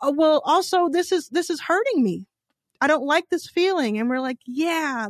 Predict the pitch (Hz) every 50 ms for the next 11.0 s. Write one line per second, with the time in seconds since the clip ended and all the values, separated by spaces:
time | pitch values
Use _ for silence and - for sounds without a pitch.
0 | 214 - 262 277 - - 262 226 277 262 233 254 247 - - 269 262 247 240 220
1 | 220 214 220 220 - - 302 302 262 - - - - - _ - 269 254 254 269
2 | 285 254 285 277 - - - 269 247 240 226 220 220 - 214 - - - - -
3 | - 339 349 370 381 349 285 233 214 175 190 - - 220 - - - 220 214 208
4 | 196 180 247 254 - - 220 - - 196 202 220 226 220 208 202 190 196 - 262
5 | 269 277 294 285 269 226 - - - _ _ - - _ _ - 262 233 - 220
6 | 214 - - 254 247 - - 294 277 247 247 226 220 208 226 277 294 285 269 269
7 | 269 269 269 226 247 247 233 - - - 185 - - - - - _ _ _ _
8 | _ _ _ _ _ _ _ - 226 220 - 220 202 - - 233 214 - 220 -
9 | - 254 247 247 - - 247 233 220 208 - - - 247 240 233 233 - - 214
10 | 220 226 220 220 214 208 202 - 196 180 196 - - 214 196 190 180 160 160 208